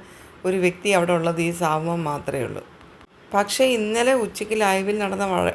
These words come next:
വഴക്കിന് ശേഷം അനുമോളെടുത്തോ അനീഷിൻ്റെ അടുത്തോ വന്ന് സംസാരിക്കുന്നതായിട്ടേ കണ്ടില്ല. മെജോറിറ്റി അഞ്ച് പേര് ഇവരല്ലേ,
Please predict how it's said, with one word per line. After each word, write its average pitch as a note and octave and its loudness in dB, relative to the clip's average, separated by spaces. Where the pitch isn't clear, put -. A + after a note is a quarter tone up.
വഴക്കിന് F3 0
ശേഷം F3 -2
അനുമോളെടുത്തോ F#3 2
അനീഷിൻ്റെ F#3+ -2
അടുത്തോ E3+ 0
വന്ന് E3+ 0
സംസാരിക്കുന്നതായിട്ടേ F3 0
കണ്ടില്ല. C#3+ -4
മെജോറിറ്റി G#3+ 2
അഞ്ച് G3 0
പേര് G3+ -2
ഇവരല്ലേ, F3+ -2